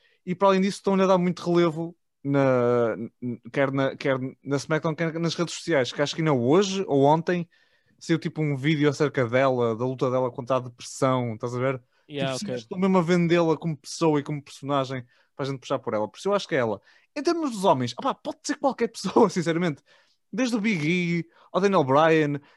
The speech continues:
Speaker 1: Keith Lee, se calhar. Opá, eu gostaria, se calhar, de ver, hum,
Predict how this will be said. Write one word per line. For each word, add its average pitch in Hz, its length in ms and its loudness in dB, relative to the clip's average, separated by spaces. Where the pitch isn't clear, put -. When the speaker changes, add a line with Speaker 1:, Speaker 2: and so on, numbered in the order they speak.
Speaker 1:
Keith - 260 -4
Lee, 147 260 2
se - 120 -8
calhar. 156 580 0
Opá, 170 220 0
eu 190 160 2
gostaria, 180 380 0
se - 120 -6
calhar, 156 360 2
de 143 80 -8
ver, 151 140 -2
hum, 139 540 -2